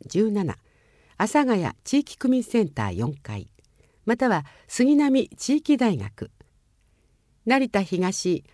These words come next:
四の三十六の十三、区役所分庁舎二階、区役所西棟七階地域課で配布、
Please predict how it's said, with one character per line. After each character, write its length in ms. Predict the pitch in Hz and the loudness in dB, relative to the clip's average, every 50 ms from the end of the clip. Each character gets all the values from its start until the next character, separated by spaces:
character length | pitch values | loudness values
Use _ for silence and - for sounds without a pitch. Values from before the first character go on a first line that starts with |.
| _ _ _ - | _ _ _ 0
四 240 | 254 320 311 302 254 | 4 4 6 6 6
の 120 | 208 175 | 4 2
三 300 | - - 277 311 302 285 | 2 2 2 2 4 2
十 240 | - 185 185 165 143 | 2 0 -2 0 0
六 260 | 143 - - - 226 | -2 -4 0 0 2
の 140 | 202 160 113 | 2 2 0
十 240 | - - 170 175 156 | -2 -4 -8 -8 -8
三、 320 | - - 160 127 98 - _ _ _ _ _ _ _ - | -6 -6 -6 -6 -6 -8 _ _ _ _ _ _ _ -6
区 100 | - 240 | -2 2
役 200 | 269 302 294 - | 2 2 0 -2
所 240 | - - 156 139 - - | -2 -2 -2 -2 -2 -2
分 180 | 139 220 269 277 | 0 0 0 0
庁 260 | - - 285 269 247 | -2 0 0 0 0
舎 220 | 208 - - 110 98 | 0 -4 -8 -8 -6
二 140 | 101 123 135 | -4 -6 -6
階、 360 | - - - 120 113 101 - _ _ _ _ _ _ _ _ _ _ _ _ _ _ _ _ _ _ _ _ _ | -6 -8 -10 -8 -8 -10 -12 _ _ _ _ _ _ _ _ _ _ _ _ _ _ _ _ _ _ _ _ _
区 80 | - 262 | 0 2
役 180 | 311 330 320 | 2 2 0
所 180 | - - 220 190 | 0 0 2 2
西 280 | 175 180 202 - - - | 4 2 0 0 -4 -2
棟 220 | - 311 302 294 | 0 0 2 2
七 260 | 262 254 240 233 214 | 2 2 2 0 0
階 320 | - - 180 170 131 - _ _ - _ _ | -2 -4 -4 -4 -6 -8 _ _ -20 _ _
地 180 | - - 208 254 | -8 -2 -2 -2
域 200 | 247 - - - | -2 -4 -12 -12
課 220 | - 220 208 - - - | -8 -8 -8 -8 -10 -12
で 160 | 123 196 196 - | -6 -4 -4 -4
配 260 | - - 131 117 107 | -4 -4 -6 -6 -6
布、 240 | - - 107 - | -8 -12 -12 -12